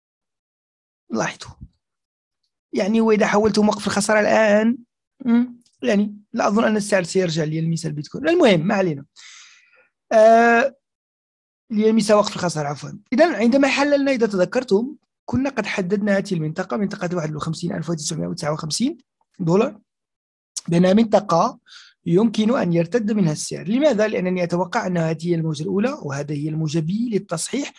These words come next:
وهذه هي الموجة الأخيرة للتصحيح. قد تنتهي عند كسر القمة، تنتهي بنيتها ويصبح لدينا ماذا؟ regular flat. هذا يسمى regular flat للنزول.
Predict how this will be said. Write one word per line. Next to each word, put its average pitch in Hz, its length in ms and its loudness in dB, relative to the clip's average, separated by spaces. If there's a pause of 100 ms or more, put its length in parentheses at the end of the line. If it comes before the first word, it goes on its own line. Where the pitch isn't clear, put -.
(280)
وهذه 190 280 0
هي 226 40 -2
الموجة 208 300 2
الأخيرة 240 380 -4
للتصحيح. 196 600 -6
قد 220 120 -6
تنتهي 226 380 2
عند 165 200 -2
كسر 170 240 -8
القمة، 269 300 2
تنتهي 240 360 4
بنيتها 202 520 2 (340)
ويصبح 180 380 -2
لدينا 190 320 0
ماذا؟ 240 300 -2 (520)
regular 214 360 2
flat. - 320 -10
هذا 185 400 -2
يسمى 196 460 -2 (400)
regular 202 380 2
flat 226 600 -2 (280)
للنزول. 208 640 0